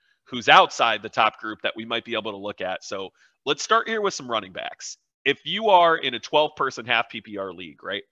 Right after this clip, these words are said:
Every running back one through twenty-four is R B one and R B two. Guys that are twenty-five through thirty are kind of, like, your fringe flex players. And for many of your teams, those are gonna be the guy that you use as R B two.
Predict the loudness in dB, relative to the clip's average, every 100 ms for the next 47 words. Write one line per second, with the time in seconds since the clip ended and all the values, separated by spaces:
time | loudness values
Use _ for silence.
0 | _ _ _ 2 4 4 2 2 2 0
1 | 0 -4 -4 -10 -8 -6 -6 -6 -4 0
2 | 0 -2 -6 -2 0 0 -4 -8 -8 -6
3 | -6 -6 -10 -14 -8 -4 -2 -4 -8 _
4 | _ _ 6 8 8 4 -2 -2 -4 -8
5 | -2 2 2 0 -10 -8 -8 -6 -6 -6
6 | -2 -2 -2 -4 -4 -6 -10 -6 -6 -6
7 | -6 -2 -2 -4 -6 -4 -6 -8 -10 -2
8 | 2 2 2 -8 -12 -16 -16 -12 -10 -8
9 | -8 -12 -12 -10 -4 -4 -6 -12 -16 -16
10 | -16 -10 -10 -10 -16 -6 -6